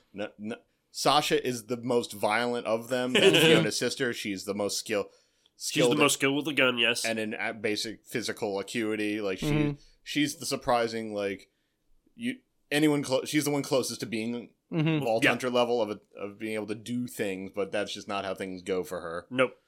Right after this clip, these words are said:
Speaker 1: Uh,
Speaker 2: And
Speaker 1: and, uh, the deal goes bad.
Speaker 2: Yep.
Speaker 1: In whatever,
Speaker 3: Yep.
Speaker 1: I mean, there's a lot of ways that
Speaker 3: Like
Speaker 1: it
Speaker 3: it
Speaker 1: goes
Speaker 3: always
Speaker 1: bad.
Speaker 3: does.
Speaker 1: The deal goes very bad. You get to choose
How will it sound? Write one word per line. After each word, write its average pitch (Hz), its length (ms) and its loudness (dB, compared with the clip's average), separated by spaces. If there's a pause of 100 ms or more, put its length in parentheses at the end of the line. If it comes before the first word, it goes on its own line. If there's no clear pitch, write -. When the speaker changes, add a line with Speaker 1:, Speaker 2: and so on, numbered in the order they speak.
(540)
Speaker 1:
Uh, 117 140 0
Speaker 2:
And 123 200 6
Speaker 1:
and, 139 280 0
uh, 147 300 4
the 156 100 -2
deal 165 240 2
goes 185 240 0
bad. 160 400 2 (320)
Speaker 2:
Yep. 135 120 0
Speaker 1:
In 131 120 0
whatever, 147 520 6 (120)
Speaker 3:
Yep. 120 80 0
Speaker 1:
I - 20 0
mean, 135 340 0 (220)
there's 202 140 2
a 214 40 4
lot 208 220 6
of 175 80 8
ways 135 240 6
that 127 60 4
Speaker 3:
Like 185 160 8
Speaker 1:
it 190 40 10
Speaker 3:
it - 40 8
Speaker 1:
goes 180 80 10
Speaker 3:
always 175 300 10
Speaker 1:
bad. 151 40 -12
Speaker 3:
does. 127 640 4 (100)
Speaker 1:
The 117 140 -4
deal 139 180 2
goes 131 240 -2
very 120 300 4
bad. 107 320 2
You 127 80 0
get 156 140 2
to 147 60 -10
choose 139 760 0